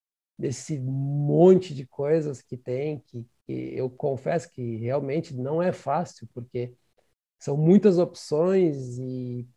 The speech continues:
as pessoas se perdem, às vezes quem quer fazer tudo acaba não fazendo nada. Então,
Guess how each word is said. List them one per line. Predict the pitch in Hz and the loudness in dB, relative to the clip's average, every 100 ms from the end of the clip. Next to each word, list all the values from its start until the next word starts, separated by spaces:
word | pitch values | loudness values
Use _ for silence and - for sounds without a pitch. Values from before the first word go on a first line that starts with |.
| _ | _
as | - | -14
pessoas | 127 139 151 147 135 | -12 -6 -6 -6 -14
se | - 131 | -14 -16
perdem, | - 131 151 180 131 117 | -6 0 4 4 2 -6
às | |
vezes | 113 139 | -6 -8
quem | - 131 | -8 -10
quer | 131 127 | -10 -8
fazer | 135 131 | -6 -4
tudo | 123 170 202 143 | 0 6 6 4
acaba | 123 131 120 | -2 -4 -4
não | 117 | -6
fazendo | 120 123 117 127 | -8 -8 -6 -8
nada. | 120 113 147 131 | -8 -8 -8 -8
Então, | 110 123 135 | -10 -8 -10